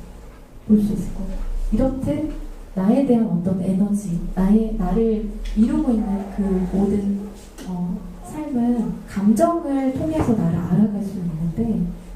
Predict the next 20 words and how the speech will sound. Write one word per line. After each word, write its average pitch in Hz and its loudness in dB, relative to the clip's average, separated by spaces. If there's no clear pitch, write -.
그 285 -8
감정의 214 0
에너지가 202 0
너무 170 2
커서 254 -2
나를 208 2
왜곡시키기 175 2
아주 175 -6
쉬워요. 175 0
우리가 302 6
그것을 240 4
벗어나려면, 208 2
어, 190 -6
건강한 320 4
사람들과 214 0
교제를 226 4
많이 151 -2
해야 208 4
돼요. - -6
그리고 202 -4